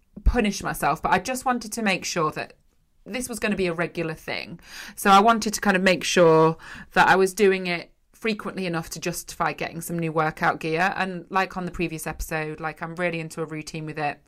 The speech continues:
I, I, I like to do the hub at least three times a week. Um, anyway, so with, I don't know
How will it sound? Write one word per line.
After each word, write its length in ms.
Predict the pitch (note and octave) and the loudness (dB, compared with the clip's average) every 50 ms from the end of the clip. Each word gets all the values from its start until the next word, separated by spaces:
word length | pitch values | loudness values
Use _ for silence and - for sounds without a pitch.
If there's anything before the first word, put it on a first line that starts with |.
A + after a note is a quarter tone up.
| _ - | _ -4
I, 140 | D#3+ D#3+ D3+ - - | -4 -4 -4 -6 -14
I, 140 | - - D#3 C#3 - _ - | -14 -14 -14 -14 -16 _ -6
I 80 | - E3+ | -6 -4
like 220 | F3 E3+ D3+ - | -4 -4 -6 -6
to 80 | - - | -14 -10
do 140 | E3+ D#3+ D3+ | -10 -8 -8
the 120 | F3 E3+ | -8 -8
hub 240 | D#3+ F3 E3 D3 D#3+ | -8 -8 -8 -8 -8
at 80 | D#3+ | -10
least 220 | - F3+ F3 F3+ - | -8 -8 -10 -10 -12
three 100 | E3 D#3 | -14 -14
times 300 | - E3+ D#3+ D#3 D#3 D#3 | -12 -12 -12 -12 -12 -12
a 60 | D#3 | -10
week. 340 | D3 C3 B2 B2+ - - - - - - - - - - - - - | -10 -8 -10 -10 -14 -18 -20 -20 -20 -20 -20 -20 -20 -20 -20 -12 -4
Um, 360 | - F#3 F3+ F3 E3+ E3 - _ _ _ _ _ _ - - _ - - - | 0 0 0 0 -2 -8 -12 _ _ _ _ _ _ -20 -20 _ -16 -4 -2
anyway, 420 | G#3+ G#3+ F#3+ D#3+ D3+ C#3 A#2 D#3+ | 2 2 2 0 -2 -4 -6 -8
so 340 | - - G#3+ G#3+ G3+ - - - | -6 -4 -2 -2 -4 -4 -8 -10
with, 260 | G#3 C4 D#4+ E4+ - - - | -8 -8 -8 -8 -10 -4 -4
I 60 | C#4 | -4
don't 140 | - A4 A#4 A#4 | -4 -4 -6 -6
know 280 | A4 G#4+ G4 G4 - | -8 -8 -8 -10 -12